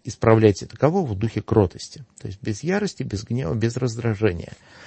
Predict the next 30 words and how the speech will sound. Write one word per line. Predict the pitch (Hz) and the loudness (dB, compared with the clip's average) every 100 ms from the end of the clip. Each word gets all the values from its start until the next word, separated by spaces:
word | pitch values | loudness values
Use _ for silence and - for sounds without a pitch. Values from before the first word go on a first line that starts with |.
| - - - | -20 -10 8
Наблюдая | 120 151 156 208 196 | 10 12 12 12 10
каждый | - 165 131 139 | 10 10 10 6
за | 113 | -2
собой, | - 135 165 233 | 2 2 4 4
чтобы | - 180 95 | 4 -4 -2
не | |
быть | 113 139 - | 0 0 -4
искушённым. | - - - 58 58 55 | -12 -12 -10 -12 -12 -16
То | - | -18
есть | 113 | -18
когда | - 104 95 95 | -8 -4 -2 -4
мы | 104 | -4
других | 117 143 220 - | -4 0 -2 0
людей | 151 147 | 2 2
поправляем, | 139 - 135 127 123 120 - - - _ | 2 6 6 8 6 4 -6 -20 -20 _
мы | 131 135 | 0 8
должны | 123 87 107 123 143 - _ _ _ - | 8 8 4 4 4 -2 _ _ _ -16
э, | 67 78 92 92 87 82 82 82 80 | -8 -4 0 0 0 -2 -4 -4 -6
смотреть | - 127 113 127 | -2 -2 2 2
за | 104 | 2
собой, | 101 139 214 196 | -2 0 2 2
чтобы | - 131 | 2 2
нам | 120 104 | 4 4
тоже | 165 131 | 2 4
не | 127 131 | 6 6
впасть | 131 - - 127 92 - - - | 4 4 8 8 8 -2 -20 -12
в | 101 | -8
грех, | 98 165 226 - | 2 6 6 2
потому | 117 110 131 196 | 0 2 2 -2
что, | - 156 | -2 -2